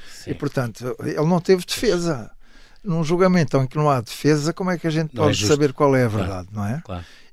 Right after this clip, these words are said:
Speaker 2: E, e, e depois com este maltrato. E depois, eh, também se sabe que houve uma conspiração para voltar a pôr o, o Afonso sexto no trono.
Speaker 1: Isto já com o Pedro segundo a governar? Já co-, já como
Speaker 2: Exatamente,
Speaker 1: rei?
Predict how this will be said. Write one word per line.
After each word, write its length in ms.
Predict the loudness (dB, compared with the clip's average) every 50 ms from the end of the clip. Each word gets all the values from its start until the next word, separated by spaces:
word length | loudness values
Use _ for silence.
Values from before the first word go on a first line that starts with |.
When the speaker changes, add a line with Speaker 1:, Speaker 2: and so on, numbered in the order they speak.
| -20 _ -12
Speaker 2:
E, 360 | -8 -4 -4 -2 -2 -2 -4 -4
e, 240 | -4 -4 -4 -6 -8 -12 -20 -20 -16 -16 -16 -14 -14
e 60 | -16
depois 340 | -16 -14 -10 -8 -8 -8 -8
com 180 | -6 -4 -2
este 220 | -2 -2 -4 -2 0
maltrato. 720 | 0 0 0 -2 -2 0 0 0 0 0 -4 -10 -14 -14
E 40 |
depois, 520 | -14 -6 0 2 2 2 0 -2 -6 -6 -6
eh, 80 | -8 -8 -8
também 260 | -6 -4 -4 -2 -2 0
se 80 | 2 2 2 2
sabe 380 | 2 2 2 2 0 -2 -4
que 140 | -6 -2 0
houve 220 | 0 0 0 -2 -6
uma 280 | -6 -6 -6 -6 -6
conspiração 800 | -4 -2 -2 -2 -2 -2 -6 -6 -6 -4 -4 -4 -2 -2 -2 -4
para 120 | -4 -4 -4
voltar 380 | -4 -4 -4 -2 0 2 2
a 60 | 2 0
pôr 260 | -2 -2 -2 -2 -2
o, 160 | -4 -6 -8 -12 -18 -20 -20 -20 _ -8
o 60 | -8
Afonso 300 | -8 -6 -6 -6 -6 -6
sexto 320 | -4 -4 -4 -4 -4 -6
no 80 | -8 -8
trono. 420 | -6 -4 -4 -2 -2 -4 -4 -4 -4
Speaker 1:
Isto 220 | -6 -6 -4 -2
já 140 | 0 0 0
com 120 | 0 0
o 60 | -2 0
Pedro 180 | -2 -4 -6
segundo 320 | -6 -4 -2 0 0 2 0
a 40 |
governar? 420 | 0 0 -2 -2 -4 -6 -6 -8 -4
Já 180 | -2 0 0
co-, 160 | 0 0 -2 -2
já 60 | -2 0
como 80 | 2 2
Speaker 2:
Exatamente, 160 | 2 2 2
Speaker 1:
rei? 200 | 0 0 -2 -4